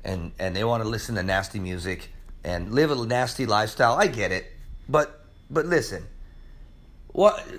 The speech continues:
<laughs> Crack open the book of Acts. It relates to our lives. It's alive. Listen, believers, Satan wants you to not read the Bible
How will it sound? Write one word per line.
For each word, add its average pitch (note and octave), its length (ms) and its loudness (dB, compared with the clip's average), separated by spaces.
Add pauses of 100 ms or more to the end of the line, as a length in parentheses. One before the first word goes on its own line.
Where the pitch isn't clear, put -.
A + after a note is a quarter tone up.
<laughs> - 560 0
Crack C4+ 320 4
open B3+ 240 2
the D#3 60 4
book F3 260 2
of C3+ 100 0
Acts. - 600 0 (100)
It E3+ 180 2
relates F3 440 4
to E3 160 6
our D#3 160 8
lives. D3 420 2
It's - 200 -2
alive. E3+ 800 -2 (500)
Listen, A3 360 2
believers, G3 600 2 (100)
Satan B3 480 2
wants A3 320 2
you F3+ 220 0 (140)
to D#3+ 120 2
not G3+ 300 6
read F#3+ 240 4
the E3 80 4
Bible G3 520 6